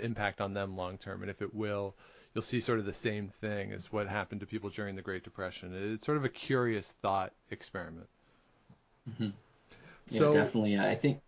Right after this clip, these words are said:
Speaker 2: I think our grandkids are gonna look at us when we're, um, washing off the grocery bags, uh, you know, ten years from now, because that's the, the, uh, the new habit that covid's created.
Speaker 1: Yeah, uh, yeah, we're doing some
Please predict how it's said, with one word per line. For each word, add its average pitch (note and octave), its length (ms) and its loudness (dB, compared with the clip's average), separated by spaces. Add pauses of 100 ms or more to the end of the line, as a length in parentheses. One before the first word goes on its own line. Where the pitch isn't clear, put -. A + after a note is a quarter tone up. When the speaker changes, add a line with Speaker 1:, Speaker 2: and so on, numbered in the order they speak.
(160)
Speaker 2:
I A#2+ 120 4
think D3 240 6
our A#2 180 6
grandkids B2 520 4
are A#2 60 4
gonna A2+ 160 2
look A2+ 220 2
at A#2 80 0
us A2 220 2
when A2 160 0
we're, G#2+ 340 2
um, G2 300 0 (260)
washing A2+ 380 6
off A2 180 4
the A2+ 60 0
grocery A2+ 420 2
bags, G2+ 540 2
uh, G2+ 320 0
you G2+ 60 2
know, G2+ 240 2
ten A2 220 4
years G#2+ 200 2
from G#2+ 160 0
now, G2 240 0
because G2+ 340 0
that's G#2 300 0
the, G2+ 260 -2 (720)
the, A2 300 6
uh, G2+ 220 4
the A2 140 4
new A#2 160 10
habit A2 420 2
that G#2 260 -6
covid's A2+ 340 -2
created. G#2 380 -4 (600)
Speaker 1:
Yeah, A2+ 180 0 (220)
uh, A#2 480 4
yeah, A#2+ 200 4 (100)
we're A#2 100 0
doing D#3 300 4
some C3 380 -2